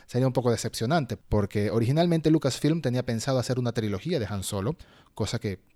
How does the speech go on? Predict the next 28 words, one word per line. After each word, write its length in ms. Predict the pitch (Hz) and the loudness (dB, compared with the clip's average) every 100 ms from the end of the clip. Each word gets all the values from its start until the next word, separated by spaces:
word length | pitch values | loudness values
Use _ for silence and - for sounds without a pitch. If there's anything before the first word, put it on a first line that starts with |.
| _ | _
es 220 | - - | -12 -10
bastante 400 | 95 - 98 92 | -12 -10 -10 -8
claro 240 | - 117 113 | 0 0 0
que 80 | |
ya 100 | 98 | -4
no 60 | 98 | -4
va 80 | 95 | -4
a 20 | |
suceder. 380 | 101 101 120 - _ _ _ _ - | -6 -4 -4 -6 _ _ _ _ -10
Y 100 | 127 | -2
por 160 | 120 139 | 4 6
eso 180 | 185 165 | 6 2
ese 160 | 147 | 0
final 340 | 139 127 160 160 | -2 0 2 2
de 60 | 117 | 2
la 100 | 104 | 0
primera 280 | 107 113 | -2 -2
película 380 | 104 113 127 151 | -2 -4 0 0
fue 300 | - 127 127 | 2 2 2
un 420 | 127 123 120 110 - - | 2 -2 -4 -6 -10 -2
cliffhanger 560 | 113 98 - 135 123 | -2 -2 -2 0 0
en 120 | 98 98 | -2 -4
toda 200 | 98 92 | -4 0
regla, 360 | 170 151 139 | 0 0 -2
nos 180 | 110 98 | -4 -8
dejó 280 | 101 120 113 | -6 -6 -6
con 240 | 113 107 | -8 -8
ganas 400 | 123 127 143 - | -6 -4 -6 -8